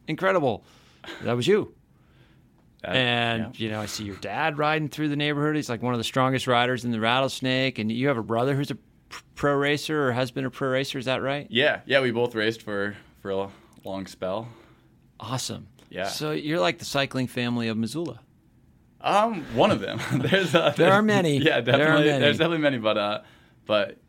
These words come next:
Speaker 2: yeah, for sure. The, the whole, whole crew's into it.
Speaker 1: Awesome.
Speaker 2: My
Speaker 1: So let
Speaker 2: mom's out there riding too. So.
Speaker 1: Really?
Speaker 2: Oh, yeah.
Speaker 1: Okay. Maybe I've seen her and just
Speaker 2: I'm
Speaker 1: had
Speaker 2: sure,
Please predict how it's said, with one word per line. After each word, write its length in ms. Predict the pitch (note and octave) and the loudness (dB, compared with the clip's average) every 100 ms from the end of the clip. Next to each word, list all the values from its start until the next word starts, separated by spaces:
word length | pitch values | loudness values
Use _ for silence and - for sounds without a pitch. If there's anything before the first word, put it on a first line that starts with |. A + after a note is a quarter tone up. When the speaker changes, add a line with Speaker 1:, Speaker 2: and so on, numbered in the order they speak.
| _ | _
Speaker 2:
yeah, 240 | A#2 G#2 - _ | -2 0 -4 _
for 180 | G2 | -12
sure. 340 | F#2 G2+ F2 - - - - | -6 -6 -6 -8 -20 -20 -10
The, 200 | F2+ F2 F#2 | -8 -8 -10
the 80 | |
whole, 280 | F#2 F#2 F#2 - | -10 -10 -12 -12
whole 180 | F#2+ | -12
crew's 280 | F#2 F2+ F2 | -10 -10 -12
into 200 | - - | -14 -16
it. 140 | - - _ _ - | -20 -20 _ _ -6
Speaker 1:
Awesome. 400 | D#3 C3+ - G#2+ | -4 -4 -6 -8
Speaker 2:
My 140 | - | -4
Speaker 1:
So 40 | G2 | 0
let 140 | G#2+ | 0
Speaker 2:
mom's 160 | A2 G#2 | 0 -2
out 160 | G2 | -2
there 160 | G2+ G2+ | -2 0
riding 320 | G2 G2 F#2 | 0 -2 -4
too. 220 | F#2+ - | -10 -12
So. 180 | - F#2 | -12 -10
Speaker 1:
Really? 380 | F#2+ F#3+ - - - | -8 -10 -12 -14 -14
Speaker 2:
Oh, 40 | |
yeah. 100 | - | -14
Speaker 1:
Okay. 340 | - - C#3+ C#3+ | -14 -14 -12 -6
Maybe 320 | C3 C#3+ D#3 | -4 -2 -4
I've 140 | D3 | -4
seen 200 | - F3 | -6 -6
her 120 | D#3 G#2+ | -4 -4
and 100 | G#2 | -4
just 140 | A2 | -4
Speaker 2:
I'm 60 | A2 | -2
Speaker 1:
had 60 | |
Speaker 2:
sure, 160 | B2+ | 0